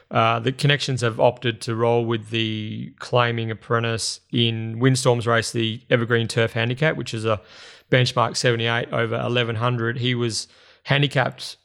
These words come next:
uh, under that scale at sixty-two kilos, so they've taken two,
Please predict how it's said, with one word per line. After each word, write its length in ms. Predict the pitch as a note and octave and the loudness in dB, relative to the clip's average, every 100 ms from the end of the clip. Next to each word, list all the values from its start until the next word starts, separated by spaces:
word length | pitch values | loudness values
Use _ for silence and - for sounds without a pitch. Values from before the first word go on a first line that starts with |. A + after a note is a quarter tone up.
| - | 0
uh, 400 | A#2+ A#2 A#2 A#2+ - | 2 2 -2 -6 -8
under 240 | C#3+ A#2 A2+ | -4 -2 -2
that 180 | A#2+ - | -2 -2
scale 340 | - A#2 A2+ | 0 2 0
at 140 | A2+ | -2
sixty-two 480 | - C#3 - B2+ C3 | -2 -2 -4 0 0
kilos, 420 | B2 C3+ C#3+ D3 | 2 2 2 0
so 80 | B2+ | -2
they've 140 | A2 G#2 | -4 -2
taken 340 | A#2 A2+ G#2+ | -2 -2 -6
two, 320 | - A2+ G#2+ | -4 -2 -2